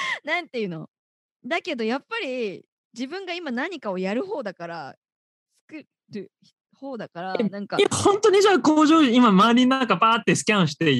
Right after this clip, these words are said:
Speaker 2: 一、一、二秒。向上心いない人ないの？
Speaker 1: いや、全然いるんだけど、それはだんだんと疎遠になっていくであろうと思うっ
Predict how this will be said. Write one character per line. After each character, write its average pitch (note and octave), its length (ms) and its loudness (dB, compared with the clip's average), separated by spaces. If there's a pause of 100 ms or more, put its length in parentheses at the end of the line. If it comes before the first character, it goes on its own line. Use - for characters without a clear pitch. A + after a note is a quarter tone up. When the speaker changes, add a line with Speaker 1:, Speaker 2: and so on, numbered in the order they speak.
(140)
Speaker 2:
一、 D3 540 -6
一、 C#3+ 280 -6
二 C3+ 120 4
秒。 B2+ 400 0 (160)
向 C4+ 320 2
上 C4+ 180 4
心 D3 300 2
い B2+ 40 2
な D3+ 160 2
い D#3+ 60 4
人 D3+ 220 0
な C3 220 2
い A2+ 100 0
の？ F#2 120 -10 (960)
Speaker 1:
い B3 60 -6
や、 G#3 160 -4 (240)
全 B3+ 180 -8 (480)
然 B3+ 140 -8
い C4+ 80 -8
る F4 160 -10
ん D#4 60 -20
だ A3+ 120 -8
け F#3+ 120 -14
ど、 A#3 220 -6 (260)
そ D#4+ 160 -2
れ F4+ 80 -2
は F#4+ 160 0
だ D4+ 180 -2
ん F#4 80 -6
だ E4 120 -4
ん C#4+ 80 -8
と C4 80 -6
疎 C#4+ 180 -4
遠 F#4 160 -4
に F4+ 80 -4
な D#4 120 -4
っ - 20 -10
て A3+ 140 -10
い G#3 60 -6
く B3+ 140 -6
で G3+ 100 -4
あ E3+ 80 -4
ろ G#3+ 180 -4
う F3+ 40 -10
と D#3 220 -12
思 F3 280 -4
う C#3+ 40 -10
っ - 20 -12